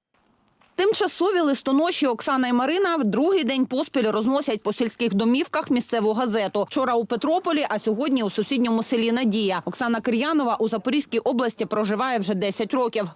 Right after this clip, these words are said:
Переїхала з Луганська, коли там почались бойові дії.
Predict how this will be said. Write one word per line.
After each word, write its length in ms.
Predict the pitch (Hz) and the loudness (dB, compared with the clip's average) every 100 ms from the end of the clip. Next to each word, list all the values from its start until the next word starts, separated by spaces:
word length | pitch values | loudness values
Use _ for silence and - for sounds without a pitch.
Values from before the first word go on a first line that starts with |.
| - | -4
Переїхала 520 | 202 208 185 202 196 | 0 0 0 0 0
з 40 | |
Луганська, 580 | 220 226 233 202 - 240 | 0 0 0 -2 -2 -6
коли 220 | - 190 233 | 0 0 0
там 220 | 233 254 | -2 -2
почались 480 | 220 - 190 196 175 | -4 -2 0 0 0
бойові 400 | 196 202 190 196 | 0 0 0 0
дії. 400 | 165 185 165 | 0 0 0